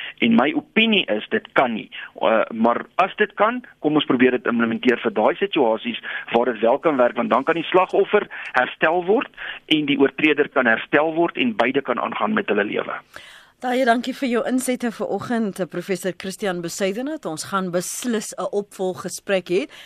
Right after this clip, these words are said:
Speaker 2: Ek wil net gou Mike Batley se kommentaar hier reflekteer. Mike, ek gaan met jou in kontak wees, eh, na afloop van vanmôre se program.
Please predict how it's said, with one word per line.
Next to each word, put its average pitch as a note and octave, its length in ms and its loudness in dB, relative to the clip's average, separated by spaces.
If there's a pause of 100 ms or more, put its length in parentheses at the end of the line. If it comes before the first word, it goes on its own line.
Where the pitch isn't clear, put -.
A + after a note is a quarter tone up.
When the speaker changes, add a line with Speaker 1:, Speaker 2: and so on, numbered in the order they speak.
(120)
Speaker 2:
Ek F3 160 -6
wil F#3 160 -2
net G3+ 180 -4
gou F#3+ 320 0
Mike E3+ 400 -4
Batley F#3+ 520 -2
se D#3+ 440 -4 (160)
kommentaar F#3 500 -4
hier F3 140 -4
reflekteer. F3 560 -6
Mike, G3 260 0
ek G3+ 100 -6
gaan G#3 160 -2
met F3+ 120 -4
jou E3+ 160 -4 (300)
in F3+ 100 -12
kontak G3+ 460 -6
wees, F3 340 -4
eh, D#3+ 240 -4
na E3+ 120 -6
afloop F3+ 300 -6
van E3+ 200 -6
vanmôre D#3 360 -6
se D#3+ 120 -10
program. A3+ 360 -6